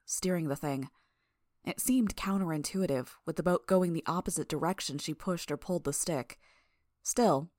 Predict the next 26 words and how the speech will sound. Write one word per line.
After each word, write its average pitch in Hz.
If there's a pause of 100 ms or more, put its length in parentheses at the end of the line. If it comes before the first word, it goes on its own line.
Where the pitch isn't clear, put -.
(120)
she -
seemed 214
competent 151
at 135
it. 151 (600)
Better 180
than 170
Gru, 156
which 147
I 160
found 156
slightly 151
amusing. 143 (1120)
From 208
time 254
to 294
time, 202
I 156
was 160
finding 196
myself 170
in 160
a -
strange 202
emotional 170
state. -